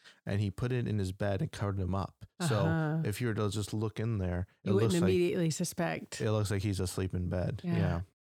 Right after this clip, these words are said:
Speaker 1: Which happened. The guards, they walked by his cell again once the, the window, uh, was up, basically, when their patrol, and they looked in, they're like, "Oh, yep, he's asleep. It's all good."
Speaker 2: Yeah, so he bought himself a little extra time.
Speaker 1: Mm-hmm.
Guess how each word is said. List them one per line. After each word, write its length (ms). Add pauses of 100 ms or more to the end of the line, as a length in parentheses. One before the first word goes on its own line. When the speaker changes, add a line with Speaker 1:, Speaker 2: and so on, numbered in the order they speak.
(160)
Speaker 1:
Which 380 (300)
happened. 460
The 80
guards, 380 (140)
they 160
walked 280
by 100
his 160
cell 380
again 380
once 240
the, 240
the 260
window, 640 (280)
uh, 120
was 200
up, 280
basically, 540
when 300
their 180 (120)
patrol, 460 (260)
and 160
they 80
looked 240
in, 160
they're 80
like, 140
"Oh, 160
yep, 200
he's 140
asleep. 400 (320)
It's 60
all 120
good." 200
Speaker 2:
Yeah, 140
so 180
he 40
bought 200
himself 320
a 20
little 220
extra 260
time. 460 (100)
Speaker 1:
Mm-hmm. 320